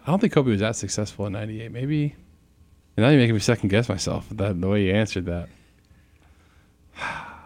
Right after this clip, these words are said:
Man, ninety-eight to twenty fourteen.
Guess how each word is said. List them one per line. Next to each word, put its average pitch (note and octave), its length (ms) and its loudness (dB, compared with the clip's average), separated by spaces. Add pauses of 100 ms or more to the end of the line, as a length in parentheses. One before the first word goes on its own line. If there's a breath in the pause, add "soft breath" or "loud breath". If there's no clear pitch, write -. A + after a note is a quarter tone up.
(340 loud breath)
Man, - 220 -16 (480 loud breath)
ninety-eight A2 640 0 (1000 soft breath)
to - 120 -20
twenty A2 340 -6
fourteen. G2 800 -10